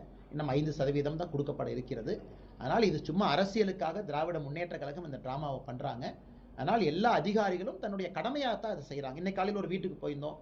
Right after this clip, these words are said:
அசிஸ்டன்ட் பிரின்சிபல் மேடம் அவங்க, இன்னைக்கு சனிக்கிழமை, அவங்களுடைய ஸ்கூல்ல ஓட்டர் ரெஜிஸ்ட்ரேஷன் நடந்துகிட்டு இருக்கு,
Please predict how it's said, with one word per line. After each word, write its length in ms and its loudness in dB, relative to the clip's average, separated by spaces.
அசிஸ்டன்ட் 460 0
பிரின்சிபல் 480 -2
மேடம் 320 4
அவங்க, 200 -2
இன்னைக்கு 220 -2
சனிக்கிழமை, 560 4
அவங்களுடைய 380 4
ஸ்கூல்ல 420 4
ஓட்டர் 300 4
ரெஜிஸ்ட்ரேஷன் 560 -2
நடந்துகிட்டு 400 -4
இருக்கு, 200 -2